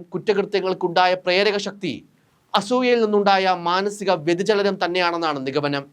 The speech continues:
ആദ്യ മൂന്ന് കൊലപാതകങ്ങളും തന്ത്രപരമായി മറയ്ക്കാനായെങ്കിലും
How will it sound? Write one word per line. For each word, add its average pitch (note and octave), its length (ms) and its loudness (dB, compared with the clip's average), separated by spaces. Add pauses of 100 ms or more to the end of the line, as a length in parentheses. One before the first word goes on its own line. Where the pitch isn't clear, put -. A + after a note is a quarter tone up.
(200)
ആദ്യ C4+ 200 2 (100)
മൂന്ന് B3+ 260 2
കൊലപാതകങ്ങളും A3+ 720 2 (120)
തന്ത്രപരമായി G#3 720 0
മറയ്ക്കാനായെങ്കിലും F#3+ 880 0